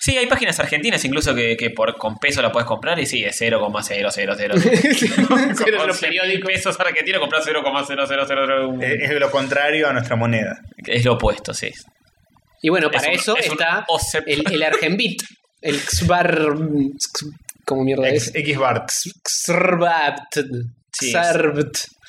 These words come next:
Speaker 3: Qué bueno, qué bueno.
Speaker 2: A-, así en algún momento cotiza trescientos dólares.
Speaker 1: El Argenbit es una boludez de jóvenes emprendedores,
Speaker 2: Tal cual.
Speaker 1: como el hermano
Speaker 3: Acá
Speaker 1: de
Speaker 3: está.
Speaker 1: Liniers.
Speaker 2: Acá,
Speaker 3: Mirá.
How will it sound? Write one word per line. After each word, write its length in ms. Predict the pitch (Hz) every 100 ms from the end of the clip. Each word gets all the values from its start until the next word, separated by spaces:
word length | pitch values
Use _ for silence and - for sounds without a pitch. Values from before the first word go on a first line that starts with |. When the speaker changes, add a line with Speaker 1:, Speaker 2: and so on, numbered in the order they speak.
| - - - _ -
Speaker 3:
Qué 120 | 156
bueno, 640 | 143 117 113 110 110 107 107
qué 60 | 123
bueno. 220 | 113 110
Speaker 2:
A-, 40 |
así 140 | 113 180
en 80 |
algún 160 | 180 175
momento 300 | 175 185 185
cotiza 340 | 156 165 170
trescientos 420 | 160 135 156 156 143
dólares. 580 | 151 156 160 175 175 -
Speaker 1:
El 80 | 165
Argenbit 380 | 175 196 262
es 140 | 269 165
una 140 | 165
boludez 420 | 143 127 131 165 156
de 80 |
jóvenes 400 | 135 143 147 123
emprendedores, 800 | 123 120 127 123 120 123 143 156
Speaker 2:
Tal 100 | 147
cual. 120 | 427 427
Speaker 1:
como 100 | 131
el 60 |
hermano 140 | 127 175
Speaker 3:
Acá 80 | 247
Speaker 1:
de 60 |
Speaker 3:
está. 160 | - 208
Speaker 1:
Liniers. 280 | 147 165 185
Speaker 2:
Acá, 80 | 208
Speaker 3:
Mirá. 200 | 247